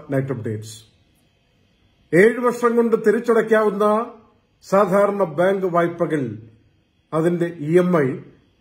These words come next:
പതിനഞ്ച് വർഷത്തേക്കാക്കാൻ വേണ്ടിയുള്ള നടപടികൾക്ക് തുടക്കമായിരിക്കുകയാണ്. ഇത് ബഹ്റൈൻ കൊടുക്കുന്ന വലിയൊരു ആനുകൂല്യമാണ്. ലോൺ എടുത്തവർ, ഈ പ്രത്യേക പരിതസ്ഥിതിയിൽ രണ്ട് വർഷം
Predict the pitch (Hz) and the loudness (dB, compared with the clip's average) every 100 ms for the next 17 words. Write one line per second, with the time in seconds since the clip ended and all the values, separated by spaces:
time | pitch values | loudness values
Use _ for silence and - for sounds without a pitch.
0 | _ 175 185 220 247 233 226 208 208 196 | _ 2 4 4 2 0 0 0 -4 -4
1 | 196 180 165 139 165 160 147 156 147 131 | -2 -2 -4 -4 -4 -4 -4 -6 -6 -6
2 | 127 147 160 175 175 196 - - - _ | -6 -4 0 0 0 -2 -4 -10 -20 _
3 | _ - 156 151 127 120 113 117 101 87 | _ -4 -2 -2 -4 -6 -6 -8 -10 -14
4 | - _ _ - _ _ _ - 175 170 | -20 _ _ -20 _ _ _ -6 0 4
5 | 175 214 233 208 196 196 180 143 110 - | 6 6 4 2 2 2 0 -2 -6 -16
6 | - _ _ _ - 156 202 214 185 180 | -20 _ _ _ 0 2 4 2 2 2
7 | 190 180 180 170 127 107 - - _ _ | 2 2 2 2 0 -8 -16 -20 _ _
8 | _ _ _ 127 180 214 214 214 226 240 | _ _ _ 2 4 6 4 2 2 2
9 | - - _ _ _ _ _ _ - 196 | -4 -14 _ _ _ _ _ _ -2 0
10 | - 180 185 220 214 - 175 202 220 214 | 2 0 0 0 0 2 2 2 2 2
11 | 202 220 233 - - - _ _ _ _ | 2 2 0 -4 -14 -20 _ _ _ _
12 | - 165 208 220 226 214 214 214 | -2 2 2 4 2 2 0 0